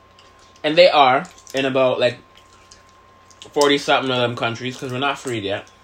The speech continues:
We think we're free. Under a fucking illusion. Another illusion we don't wanna face. That New Year's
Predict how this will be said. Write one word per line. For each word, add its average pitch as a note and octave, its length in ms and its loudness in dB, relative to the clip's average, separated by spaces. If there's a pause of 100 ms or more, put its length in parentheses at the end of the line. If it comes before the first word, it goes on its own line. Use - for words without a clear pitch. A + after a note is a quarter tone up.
(140)
We C3 100 -8
think D3+ 240 -4
we're B2 160 0
free. A#2 280 -8 (920)
Under C3 220 2
a B2 60 -2
fucking D3 420 -2
illusion. B2+ 500 -4 (880)
Another C#3+ 320 2
illusion A#2+ 380 -2
we A2+ 200 -4 (1200)
don't A#2+ 280 2
wanna A#2 180 -2
face. A#2 460 -6 (300)
That A#2+ 220 0
New D3 160 2
Year's B2 520 2